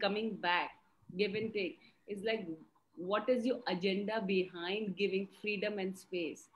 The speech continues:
Because if you're so feeling bad, there's an agenda. And when that agenda doesn't get fulfilled, you say, "Hey, I gave him so much and I get nothing in return." So are you that broker who t-,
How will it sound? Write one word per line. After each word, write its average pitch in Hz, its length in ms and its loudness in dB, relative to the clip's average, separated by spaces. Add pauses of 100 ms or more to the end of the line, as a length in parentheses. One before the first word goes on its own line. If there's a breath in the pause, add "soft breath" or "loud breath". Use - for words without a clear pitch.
Because 214 220 0
if 196 80 -6
you're 220 100 4
so 233 260 2
feeling 214 380 0
bad, 165 320 2 (460)
there's 214 180 2
an 190 120 2
agenda. 190 500 2 (140)
And 196 240 -4
when 226 200 -2
that 247 260 -2
agenda 254 440 4
doesn't 262 300 2
get 247 200 -2
fulfilled, 233 500 0 (380)
you 226 120 -2
say, 240 180 0
"Hey, 269 280 0 (120)
I 277 120 0
gave 233 280 4
him 262 140 2
so 196 280 -4
much 214 280 -2 (580)
and 202 160 0
I 202 80 4
get 226 240 0
nothing 185 480 -2
in 202 140 0
return." 180 340 -4 (640)
So - 220 -2
are 180 160 4
you 233 260 0
that 220 260 2
broker 196 380 4
who 220 300 0
t-, - 100 -6